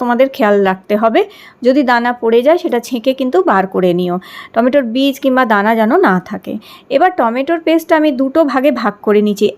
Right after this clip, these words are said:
একটা বাটি নিয়েছি একটু বড়, তার মধ্যে দু চামচ মতন টমেটো দিয়েছি, টমেটো বাটাটা, আর আরেকটাতে আমি অল্প এক চামচ দিয়েছি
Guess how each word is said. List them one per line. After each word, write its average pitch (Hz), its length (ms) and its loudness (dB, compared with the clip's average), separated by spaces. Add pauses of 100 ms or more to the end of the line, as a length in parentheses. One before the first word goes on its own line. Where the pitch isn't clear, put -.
(140)
একটা - 360 -2
বাটি 311 300 2 (120)
নিয়েছি 311 280 0
একটু 320 160 -2
বড়, 247 260 2 (180)
তার 240 160 2
মধ্যে 269 280 -2
দু 247 180 -4
চামচ 311 380 0
মতন 320 240 -2
টমেটো 277 340 0 (100)
দিয়েছি, 294 280 -2 (380)
টমেটো 269 320 2
বাটাটা, 294 340 0 (420)
আর 226 140 0 (140)
আরেকটাতে 320 640 0
আমি 381 100 0 (220)
অল্প 262 180 -2 (260)
এক 247 140 -8
চামচ 247 360 -2
দিয়েছি 220 240 -2